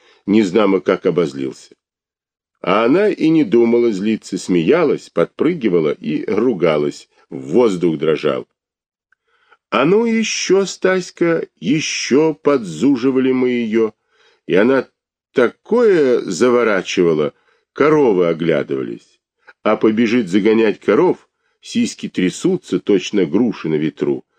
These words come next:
а мы, как кобели за сукой, за ней. Вдруг они у нее вывалятся. Ай да сиськи у Стаськи, ай да сиськи, будто они уже где-то белели в траве. Мы ее, бывало, уговаривали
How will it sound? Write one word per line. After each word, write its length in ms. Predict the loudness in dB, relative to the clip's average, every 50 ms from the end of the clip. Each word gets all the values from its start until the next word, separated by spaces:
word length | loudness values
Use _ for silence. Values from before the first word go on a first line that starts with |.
| _ _ _ _
а 140 | 0 0
мы, 160 | 2 2 0 -2
как 260 | 0 -2 -2 -2 -4 _
кобели 500 | -2 -2 0 2 2 2 2 0 0 -2
за 180 | 0 0 -2 -2
сукой, 500 | -2 -4 -6 -6 -6 -6 _ -8 -8 -4
за 200 | 0 0 2 2
ней. 380 | 2 2 0 -2 -4 -6 -10 _ _ _ _ _ _ _ _ _
Вдруг 460 | -16 -8 -2 0 0 0 0 0 0
они 340 | 0 2 2 2 0 0 -2
у 140 | -2 0 0
нее 360 | 2 2 2 2 2 2 0
вывалятся. 840 | 2 2 2 2 2 0 0 -2 -4 -8 -10 -14 -10 -10 -10 -10 -12 _ _ _ _ _ _ _ _ _
Ай 240 | -2 -2 -2 -2 -2
да 180 | -2 -4 -4
сиськи 640 | -4 -4 -8 -6 -4 -4 -4 -4 -6 -12 -14 -8 -8
у 140 | -6 -6 -8
Стаськи, 720 | -10 -12 -8 -6 -6 -6 -6 -8 -12 -18 -16 -14 -14 -14 -6
ай 200 | -2 0 0 0
да 180 | 0 -2 -4 -4
сиськи, 720 | -4 -8 -10 -8 -8 -8 -10 -12 -16 -14 -12 -12 -12 -12 _ _ _ _ _ _
будто 420 | -2 0 0 0 0 _ _ 0 2
они 220 | 2 2 2 2
уже 400 | 0 0 2 2 2 2 2 -2
где-то 480 | -6 -12 -8 -2 -2 -2 0 0 -2 -2
белели 460 | 0 0 0 0 0 0 0 -2 -4
в 80 | -10 _
траве. 440 | -2 0 0 0 0 -4 -8 -10 -12 _ _ _ _ _ _ _ _ _ _ _ _ _ _ _ _ _ _ _ _ _ _ _ _ _ _ _ -2
Мы 160 | 0 2 2
ее, 180 | 4 2 2
бывало, 480 | 2 2 2 2 2 2 2 2 2 0
уговаривали 1080 | 0 0 -2 -2 0 2 2 2 2 0 -2 0 -2 -2 -2 -2 -2 -4 -4 -6 -8